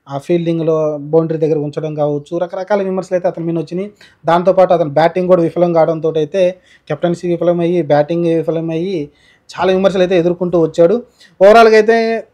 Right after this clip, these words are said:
ఏదైతే సూర్యకుమార్ యాదవ్ వచ్చాడో నాలుగు మ్యాచ్ల నుంచి ఆడుతున్నాడు. రెండు మ్యాచ్లు డకౌట్లు అయినప్పటికీ రెండు మ్యాచ్లు అయితే మంచి విన్నింగ్ నాకులు ఆడడం చూసాం. కీ ప్లేయర్ మనం ఇతనే అనుకున్నాం, కానీ స్టార్టింగ్ మ్యాచ్లో అయితే ఆడలేదు సూర్యకుమార్, అది ఇంజురీ కారణంగా అయితే.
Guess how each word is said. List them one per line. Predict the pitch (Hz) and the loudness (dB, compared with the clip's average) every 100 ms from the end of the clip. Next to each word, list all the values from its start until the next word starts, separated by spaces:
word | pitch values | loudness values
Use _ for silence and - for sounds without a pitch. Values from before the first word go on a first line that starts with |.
| _ - 202 180 160 - - | _ -10 -8 -8 -12 -14 -4
ఏదైతే | 196 196 | -2 0
సూర్యకుమార్ | 190 220 214 214 | 0 0 2 4
యాదవ్ | 202 196 | 4 4
వచ్చాడో | 185 190 190 | 4 4 2
నాలుగు | 202 175 180 | 2 2 2
మ్యాచ్ల | 180 190 | 0 -4
నుంచి | 190 180 | -2 0
ఆడుతున్నాడు. | 170 175 170 196 | 0 0 -2 -2
రెండు | 180 175 | -2 0
మ్యాచ్లు | 170 170 180 | -2 -2 -2
డకౌట్లు | 160 151 175 175 | 0 2 2 2
అయినప్పటికీ | 170 165 165 190 156 - _ - 190 | -2 -4 -6 -6 -8 -10 _ -20 -8
రెండు | 160 165 | -4 0
మ్యాచ్లు | 175 175 | 0 0
అయితే | 170 185 | -2 -2
మంచి | 160 160 175 170 165 160 156 156 - _ _ _ | -4 -6 -2 0 0 0 -2 -6 -10 _ _ _
విన్నింగ్ | 170 190 190 | -2 0 2
నాకులు | 175 180 | 2 4
ఆడడం | 170 170 185 | 4 4 2
చూసాం. | 170 196 | 0 -2
కీ | 208 214 | -4 -2
ప్లేయర్ | 226 226 220 220 208 196 | 2 4 6 6 4 2
మనం | 175 170 165 165 156 151 _ _ _ | 0 -2 -4 -6 -10 -16 _ _ _
ఇతనే | 165 220 | -2 2
అనుకున్నాం, | 208 196 202 | 2 0 -2
కానీ | 202 190 | -2 -2
స్టార్టింగ్ | 175 180 190 196 | 2 0 0 -2
మ్యాచ్లో | 175 190 | -2 0
అయితే | 185 | 2
ఆడలేదు | 156 180 185 180 | 4 4 4 0
సూర్యకుమార్, | 175 175 170 175 170 | -2 -2 -2 0 0
అది | 160 | 0
ఇంజురీ | 156 156 160 | -2 -4 -2
కారణంగా | 165 156 151 | 0 0 0
అయితే. | 151 151 254 | -6 -2 -2